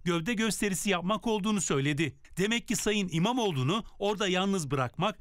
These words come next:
siyasi terbiyeymiş sözleri dikkat çekti. Sık sık "Kazanacak aday seçmeliyiz." vurgusu yapan Akşener'e masaya İmamoğlu'yla Yavaş'ın adaylığı gelirse hayır demeyiz sözleri hatırlatıldı. Bunun üzerine Kılıçdaroğlu'nun yaptığı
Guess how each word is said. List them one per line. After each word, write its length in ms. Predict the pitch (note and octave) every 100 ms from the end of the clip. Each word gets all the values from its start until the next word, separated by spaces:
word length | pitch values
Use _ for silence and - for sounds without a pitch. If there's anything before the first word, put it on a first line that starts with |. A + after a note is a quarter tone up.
| -
siyasi 580 | - F#3+ G3+ G3+ - G#3+
terbiyeymiş 720 | G3 F#3 E3 F#3+ E3+ A#2+ - -
sözleri 480 | - D#3 B2+ C3+ F3+
dikkat 320 | D#3 - A#2
çekti. 440 | - D3 - D#3+ - - _ -
Sık 260 | - C4
sık 200 | - B3
"Kazanacak 540 | - G3 G#3+ G#3+ B3 A#3
aday 260 | G3+ A3+
seçmeliyiz." 600 | G3+ G3+ - G#3 A3+ G#3+
vurgusu 380 | E3+ F3+ F#3+ -
yapan 340 | A3 - D3+ D3
Akşener'e 640 | G3 - F#3 C3+ A2 F3+ - - - -
masaya 420 | A#3 B3+ A#3 F#3
İmamoğlu'yla 760 | F3+ G3 B3+ A3 F#3 G#3+ F3+ - -
Yavaş'ın 380 | D3+ F#3+ F3+ B3
adaylığı 440 | G3 F#3+ D#3 C3
gelirse 560 | A#2 F#3 E3+ C3+ G3 F#3 - -
hayır 380 | A#3 A3 F#3
demeyiz 340 | G3 A3 F#3+ G3+
sözleri 440 | - F#3 D3+ D3
hatırlatıldı. 760 | C3 - D3 D3 F3 D#3+ D3+ - - _ -
Bunun 240 | D#3 G#3 G#3
üzerine 500 | D#3+ D#3 G#2+ E3 -
Kılıçdaroğlu'nun 760 | E3 D3+ - B3 C4 A3+ G#3+
yaptığı 540 | G3 D3 C#3 C#3 G3